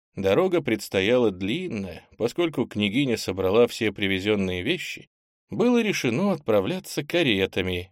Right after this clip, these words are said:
а не на аэрокаре. Погрустить она успеет и после, хотя лучше все-таки занять себя делами.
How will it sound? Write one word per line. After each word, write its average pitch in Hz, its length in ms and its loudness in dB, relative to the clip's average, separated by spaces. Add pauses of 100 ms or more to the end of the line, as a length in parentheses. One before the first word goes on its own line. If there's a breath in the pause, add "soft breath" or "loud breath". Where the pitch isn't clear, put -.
(160)
а 110 120 0
не 104 140 0
на 104 120 0
аэрокаре. 110 720 -4 (520)
Погрустить 175 640 0
она 113 200 2
успеет 110 480 0
и 98 40 0
после, - 580 -6 (100)
хотя 214 320 4
лучше 190 320 -2
все-таки 143 420 -2
занять 104 420 2
себя 95 280 -2
делами. 87 560 -8